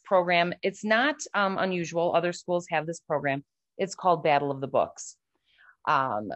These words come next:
we do it differently, though. We don't follow the, the prescripted program that people, that schools can purchase. We create our own program.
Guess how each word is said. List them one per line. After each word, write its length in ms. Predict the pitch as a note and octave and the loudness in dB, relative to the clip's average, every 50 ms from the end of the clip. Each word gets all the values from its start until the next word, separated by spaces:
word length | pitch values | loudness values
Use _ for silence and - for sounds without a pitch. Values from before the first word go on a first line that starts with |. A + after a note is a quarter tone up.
| - _ _ | -12 _ _
we 560 | F3 F#3+ F3+ F#3 A3+ C4+ D4 D4 C#4+ A#3+ G3 F#3+ - _ _ | -8 -8 -6 -4 -2 0 2 2 0 0 -2 -8 -14 _ _
do 180 | G#3+ A3 G#3 | -6 -2 0
it 300 | G3+ F#3+ - - F3 - - | 0 0 0 -4 -12 -6 -2
differently, 540 | G3+ G#3+ G#3+ G#3+ F3+ - - D3+ C#3+ C3 A#2 | -2 -2 0 0 -4 -4 -2 -4 -4 -4 -2
though. 260 | C3 G2 E2+ F#2+ G#2 | 0 0 0 0 0
We 180 | C3+ E3 F3+ F3+ | -2 -6 -6 -6
don't 380 | D#3+ G3+ G3+ G#3+ A3+ A3+ - | 0 2 2 2 2 0 -2
follow 400 | - A3+ G3+ G3 G3 F#3+ G3 F#3+ | -2 0 2 2 2 2 0 2
the, 240 | F3 F3 E3 D#3+ - | 2 4 4 2 2
the 80 | - E3+ | -2 -6
prescripted 680 | - - - F3 - - - F3 E3+ - F3+ E3+ E3+ E3 - _ _ _ _ _ | -6 -6 -10 -12 -10 -6 -4 -4 -4 -2 -4 -4 -4 -6 -10 _ _ _ _ _
program 420 | - G#3 F#3 E3+ E3 E3+ D#3+ D#3+ | 2 2 2 4 4 2 0 0
that 100 | D#3 C#3+ | -2 -4
people, 340 | - - F3 - - D#3+ - - | -6 -8 -10 -6 -6 -6 -4 -2
that 160 | D#3+ D3 - | -4 -4 -4
schools 280 | - - E3+ D#3 D3 | -6 -4 -4 -4 -4
can 140 | - E3 D3 | -6 -10 -10
purchase. 440 | - D#3 D3+ D3 - - F#2+ - - - | -6 -6 -6 -6 -6 -8 -10 -12 -12 -10
We 180 | E3 F3 F#3 | -10 -8 -8
create 360 | F3 - - G3+ F#3 F3 E3+ D#3+ | -8 -8 -6 -4 -2 0 0 2
our 160 | D#3 D3+ D3+ | 2 2 2
own 140 | C#3+ C#3+ C#3 | 0 -2 -2
program. 480 | - D3 C3+ B2+ A#2 G2+ D#2+ D#2+ - | -4 -4 -4 -4 -6 -8 -12 -14 -16